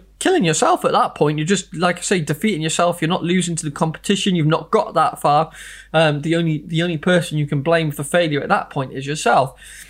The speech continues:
And I think we really need to get out of this situation. You know, if we, if we're to live this life that we love, um, you know, we've, we've got to start feeling good about ourselves. And by feeling good about ourselves, we've got to stop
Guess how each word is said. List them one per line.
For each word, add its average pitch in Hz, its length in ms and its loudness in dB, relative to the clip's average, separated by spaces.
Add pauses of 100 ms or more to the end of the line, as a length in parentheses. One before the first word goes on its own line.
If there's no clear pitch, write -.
(140)
And 180 120 4
I 208 40 4
think 208 220 -4
we 202 100 2
really 220 260 -4
need 214 160 -4
to 180 60 -6
get 185 200 2
out 208 240 0
of 147 140 -6
this 151 200 -2
situation. 165 800 0
You 135 80 -4
know, 131 120 0
if 135 160 -6
we, 147 160 -4
if 147 160 -6
we're 156 120 -2
to 156 140 -2
live 190 360 2
this 175 300 -6
life 165 340 2
that - 120 -4
we 143 160 0
love, 165 440 2 (400)
um, 139 420 2
you 165 100 -2
know, 127 180 2
we've, 151 240 -2
we've 160 220 0
got - 260 -2
to 151 100 -8
start - 400 0
feeling 139 380 0
good 180 160 4
about 185 300 2
ourselves. 190 600 0 (260)
And 151 160 2
by 147 200 4
feeling 147 360 0
good 220 200 -2
about 175 360 2
ourselves, 143 600 0 (220)
we've 156 180 0
got 185 220 0
to 151 340 0
stop - 480 0